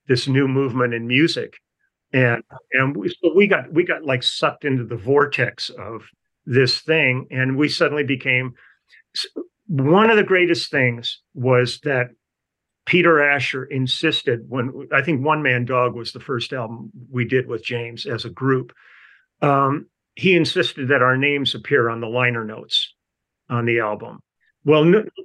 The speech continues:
nobody had ever done that before. Peter was the first guy to do that. So when suddenly artists like Jackson Browne and stuff are coming along,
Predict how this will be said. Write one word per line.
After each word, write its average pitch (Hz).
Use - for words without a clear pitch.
nobody 208
had 170
ever 160
done 170
that 113
before. 92
Peter 165
was 127
the 123
first 131
guy 127
to 127
do 165
that. 127
So 143
when 139
suddenly 156
artists 147
like 123
Jackson 135
Browne 139
and 117
stuff 120
are 123
coming 131
along, 143